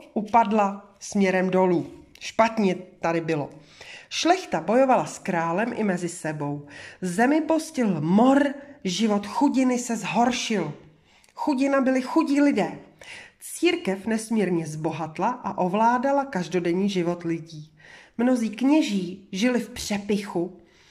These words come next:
a neplnili své povinnosti. Odpor vyvolalo i prodávání odpustků. Jo, to jsou ty papírky,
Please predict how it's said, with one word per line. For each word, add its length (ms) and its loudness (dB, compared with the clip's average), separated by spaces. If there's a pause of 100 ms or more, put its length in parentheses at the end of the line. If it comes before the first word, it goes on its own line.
(240)
a 100 -4
neplnili 680 2
své 260 0
povinnosti. 760 -2 (280)
Odpor 480 0
vyvolalo 560 2
i 40 -4
prodávání 760 0
odpustků. 760 -10 (840)
Jo, 440 6 (240)
to 120 2
jsou 240 0
ty 140 2
papírky, 920 4